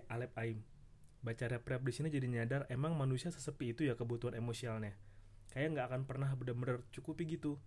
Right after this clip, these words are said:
Emang bener sih isi buku Eleven Minutes dari Paul Coelho, kalau kebutuhan dasar manusia yang pakai jasa P S K itu kebanyakan ditemenin daripada ngewenya.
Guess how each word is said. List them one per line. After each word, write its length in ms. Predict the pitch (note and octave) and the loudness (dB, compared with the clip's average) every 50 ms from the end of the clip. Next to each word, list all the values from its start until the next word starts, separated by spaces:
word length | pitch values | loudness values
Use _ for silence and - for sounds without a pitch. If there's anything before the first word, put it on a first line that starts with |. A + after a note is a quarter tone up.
| - - - - - - | -16 -18 -18 -18 -8 0
Emang 200 | E3+ F#3+ F#3+ F3 | 2 2 4 4
bener 240 | F3+ F#3+ F#3 D3 - | 4 4 4 2 2
sih 120 | D#3 D#3 | 0 0
isi 240 | - B2+ - C#3 C3 | 0 0 -2 -2 0
buku 280 | B2 B2 A#2+ - C3 | 0 -2 -2 -4 -4
Eleven 400 | - B2 B2+ B2+ B2 - C3 C3 | 0 0 0 0 -2 -2 -2 0
Minutes 280 | B2+ B2 B2+ C3+ C3 - | 0 0 0 -2 -2 -2
dari 200 | - B2 A#2+ C3 | -2 0 0 0
Paul 320 | B2 - - A#2+ B2 B2 | -2 -2 -2 -2 -2 -2
Coelho, 480 | A#2 - C3 B2+ A#2 A#2+ C3 C#3 C#3+ - - - - - - - - - - - | -2 -2 -2 0 2 2 0 0 -2 -4 -10 -20 -20 -20 -20 -20 -20 -20 -20 -6
kalau 240 | - B2+ C3+ C#3 | -2 0 0 0
kebutuhan 440 | C#3 C#3 C3+ C#3 C3 B2+ A#2 B2 B2+ | 0 -4 -6 -4 -2 0 0 0 2
dasar 280 | B2+ A#2+ A2+ B2+ A#2+ A#2+ | 0 -2 -2 -2 -4 -4
manusia 480 | A#2+ A#2+ A#2+ A#2+ A#2+ A#2 - D3 C#3 | -2 -4 -4 -4 -4 -4 -2 -2 0
yang 80 | C3+ C3 | 0 -2
pakai 160 | B2+ - B2 | -2 -4 -2
jasa 280 | A#2+ A#2 A2 B2+ A#2+ A#2 | -2 0 0 -2 -2 -4
P 160 | - - B2 | -4 -6 -6
S 120 | A#2+ - | -6 -6
K 160 | - - A#2+ B2 | -6 -4 -6 -4
itu 120 | - C#3+ | -2 -2
kebanyakan 440 | C#3 C3 C3 C3 C3 C3 - C#3+ C#3+ | 0 0 0 0 0 -2 -2 0 0
ditemenin 560 | C3+ C3 - C3 B2 C3 C#3 C#3+ C#3+ C#3 C3 A#2 | 0 0 0 -2 0 2 2 2 2 2 2 0
daripada 360 | A2+ A#2 - - A2+ A2+ A#2 | 0 -2 -4 -4 -6 -4 -4
ngewenya. 480 | A2+ A#2 A#2 A2 A2+ A#2 A#2+ A#2 A#2 | -4 -4 -4 -4 -4 -4 -4 -4 -6